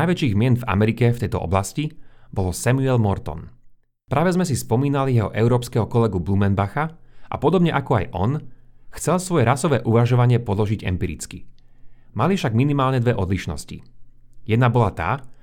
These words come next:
že Morton začal merať nielen vonkajšie rozmery lebiek, ale aj ich vnútornú kapacitu. Bude to asi náhoda, ale opäť mu ako si vyšlo, že najlepšie sú na tom belosi a až potom iné rasy na chvoste s černochmi.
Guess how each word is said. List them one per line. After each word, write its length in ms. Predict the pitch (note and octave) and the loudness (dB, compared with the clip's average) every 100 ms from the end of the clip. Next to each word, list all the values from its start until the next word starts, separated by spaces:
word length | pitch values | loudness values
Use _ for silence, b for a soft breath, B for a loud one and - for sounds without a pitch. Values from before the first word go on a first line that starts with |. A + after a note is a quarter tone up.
| b b | b b
že 160 | F#2 | -4
Morton 320 | F2+ E3+ F3+ D#3 | -2 0 0 0
začal 320 | C#3 C3+ A#2 | 0 0 2
merať 320 | A2+ G#2 E2+ | 2 0 0
nielen 320 | A2+ D3+ G2+ | 0 0 0
vonkajšie 480 | F2+ C3+ C3+ B2+ B2 | 2 2 2 -2 0
rozmery 400 | A#2 A2 G#2+ G2+ | 0 2 0 0
lebiek, 480 | F#2+ F2 B2 C3+ - - - - | -2 -2 -4 -4 -16 -20 -14 -4
ale 160 | G#2 - | -2 0
aj 160 | A#2 | 0
ich 60 | F#2 | 2
vnútornú 400 | A#2+ C3 B2 B2 | 0 0 0 0
kapacitu. 560 | A2+ F#2 F2+ - - - - - - - _ _ - | 0 -4 -8 -10 -12 -16 -20 -20 -20 -20 _ _ -2
Bude 240 | C3 F#3 | 0 2
to 80 | D#3+ | 2
asi 160 | C#3+ G2+ | 2 2
náhoda, 640 | F2 G#2 A#2+ A#2 A#2 A#2+ | 2 2 2 2 0 0
ale 160 | G2+ F#2+ | -2 2
opäť 320 | A#2+ E3+ B2+ | 2 2 4
mu 80 | A#2 | 2
ako 160 | - | 0
si 80 | - | -6
vyšlo, 640 | - G#2+ - A#2+ A#2+ - b b b F#2 | -4 -4 2 2 2 -8 b b b -6
že 80 | |
najlepšie 480 | F2 C3+ E3+ E3+ E3 | -2 0 0 2 0
sú 80 | C#3+ | 2
na 80 | B2+ | -2
tom 160 | E2 | -2
belosi 560 | D2+ G#2 B2 B2 B2+ B2 B B - | 0 2 2 2 -2 -2 B B -6
a 160 | - G#2 | -2 -2
až 80 | - | -2
potom 320 | C3 B2+ F2 - | 0 2 0 2
iné 240 | A#2 B2+ | 4 6
rasy 320 | B2 A#2+ A#2+ | 4 2 0
na 80 | F#2 | 0
chvoste 480 | D#2+ G2 A#2 - A#2+ | -2 0 0 0 -4
s 80 | - | -4
černochmi. 560 | F#2 E2+ E2 - A#2+ | -6 -4 -4 -6 -16